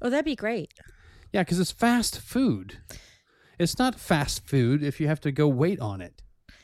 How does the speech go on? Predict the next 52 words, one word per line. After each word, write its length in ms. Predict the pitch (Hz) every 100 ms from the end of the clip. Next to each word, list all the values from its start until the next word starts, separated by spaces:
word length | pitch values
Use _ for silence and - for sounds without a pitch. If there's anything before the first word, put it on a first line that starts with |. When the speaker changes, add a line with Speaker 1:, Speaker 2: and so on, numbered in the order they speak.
| _
Speaker 1:
Yeah, 240 | 196 175 -
you 100 | 277
know, 260 | 381 370 - - -
you 80 | 302
know 80 | 381
what's 140 | 392
interesting? 580 | 214 233 240 - 247 233 - _ _ - _ _ _ -
I 100 | 240
went 220 | 311 339 -
to 100 | 202
Long 260 | 190 190
John 220 | 185 160 160
Silver's. 500 | 160 135 135 143 -
I 40 | 185
regretted 520 | 190 180 220 233 185
it 120 | 151 135
later, 240 | 127 139
but 160 | 147 185
I 100 | 190
went 280 | 202 262 254
to 160 | - -
it 80 | -
because, 320 | 220 233 226
you 60 | 294
know, 280 | 277 269 269 -
I 100 | 127
have 80 | 113
Speaker 2:
Right. 60 | 110
Speaker 1:
these 200 | 208 -
fond 280 | - 220 214
memories 380 | 202 196 196 190
of 80 | 175
being 180 | 180 170
a 20 |
kid 240 | - 175
and 120 | 170
going 140 | 170 165
to 60 |
Long 180 | 160 160
John 160 | 165 165
Silver's 220 | - 165
Speaker 2:
Right, 100 | 147
Speaker 1:
and 80 | 143
Speaker 2:
I've 100 | 165 151
Speaker 1:
their 80 | 160
little 60 | 208
Speaker 2:
warned 120 | 175
you 60 | 107
Speaker 1:
crunchy 60 | 101
Speaker 2:
about 140 | 104
Speaker 1:
things 240 | 101 240
Speaker 2:
that, 60 | 107